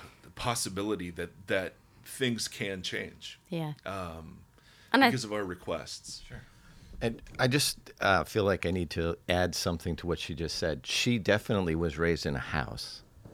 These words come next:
Speaker 3: where, um, we talk through emotions in such a way as to why, why you shouldn't feel a particular way or whatever. 'Cause it's,
Speaker 1: Mm-hmm.
Speaker 3: it, and, and
Speaker 1: Mm-hmm.
Speaker 3: my wife reminds me regularly, "You can't tell me not to feel a particular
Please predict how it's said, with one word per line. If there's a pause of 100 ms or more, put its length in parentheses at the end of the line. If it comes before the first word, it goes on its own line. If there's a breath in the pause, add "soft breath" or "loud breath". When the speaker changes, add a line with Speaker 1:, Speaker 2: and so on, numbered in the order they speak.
(280 loud breath)
Speaker 3:
where, (600 soft breath)
um, (180)
we
talk
through
emotions
in
such
a
way
as
to
why, (260)
why
you
shouldn't
feel
a
particular
way
or
whatever. (280 loud breath)
'Cause
it's,
Speaker 1:
Mm-hmm.
Speaker 3:
it, (100)
and, (480 loud breath)
and (100)
Speaker 1:
Mm-hmm.
Speaker 3:
my
wife
reminds
me
regularly,
"You
can't
tell
me
not
to
feel
a
particular